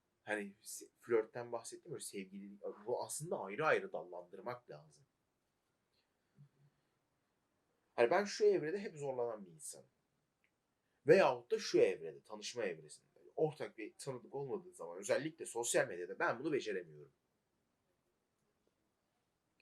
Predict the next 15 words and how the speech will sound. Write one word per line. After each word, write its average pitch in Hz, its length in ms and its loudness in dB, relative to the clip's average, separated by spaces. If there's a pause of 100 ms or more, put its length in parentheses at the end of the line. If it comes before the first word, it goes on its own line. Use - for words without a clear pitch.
(920)
Neyse 226 340 4
şu - 520 -2
evrede 147 440 0
mesela 156 460 -6 (100)
dediğim 160 240 -8
gibi 127 160 -14
zorlanıyorum 151 460 -4
ama - 120 -2
şu - 160 4
evrede 185 300 4
de - 40 -20
çok 180 240 -6
rahatım. 107 340 -8 (560)
Ve, 165 320 4 (920)
e, 101 220 0